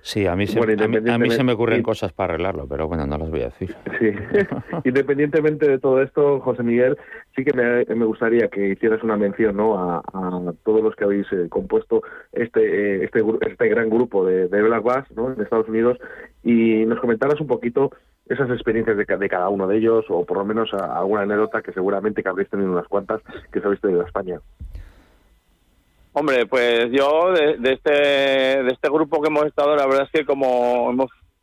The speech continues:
Speaker 3: vuelto a ser una gran familia, y tanto Carlos como Mario, Rubén y Luis, eh, Ricardo y, y Ricardo y Ernesto, y luego Manuel Capitán,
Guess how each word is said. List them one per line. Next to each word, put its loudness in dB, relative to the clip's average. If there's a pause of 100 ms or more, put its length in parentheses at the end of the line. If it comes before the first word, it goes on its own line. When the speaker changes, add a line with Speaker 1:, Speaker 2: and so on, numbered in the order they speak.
(120)
Speaker 3:
vuelto 0
a 0
ser 0
una 0
gran 0
familia, 0 (560)
y -2
tanto 2
Carlos 2
como 2
Mario, 2
Rubén 0
y 2
Luis, 2 (840)
eh, 2
Ricardo 2 (760)
y, 2
y 0
Ricardo 0
y 2
Ernesto, 0 (340)
y 0
luego 2
Manuel 0
Capitán, -2